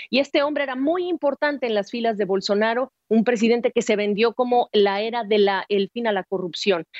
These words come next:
Se va, eh, eh, este Sergio Moro. Eh, algunos piensan que podría candidatearse como presidente,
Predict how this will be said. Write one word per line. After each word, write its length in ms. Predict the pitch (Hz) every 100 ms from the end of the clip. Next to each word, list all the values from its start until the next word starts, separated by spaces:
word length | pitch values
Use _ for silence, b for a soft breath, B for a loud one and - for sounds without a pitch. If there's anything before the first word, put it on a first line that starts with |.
| B
Se 200 | - 240
va, 360 | 220 269 311 370 _ -
eh, 220 | 202 196 -
eh, 200 | 196 190
este 280 | 208 - 208
Sergio 400 | - 240 220 226
Moro. 400 | 220 240 247 285 _ _ 180
Eh, 120 | 180
algunos 360 | 185 202 208
piensan 320 | - 220 226 196
que 180 | 170 -
podría 360 | - 165 202 202
candidatearse 840 | 185 175 170 170 208 196 202 208
como 240 | - 170 165
presidente, 720 | 208 - 240 254 254 254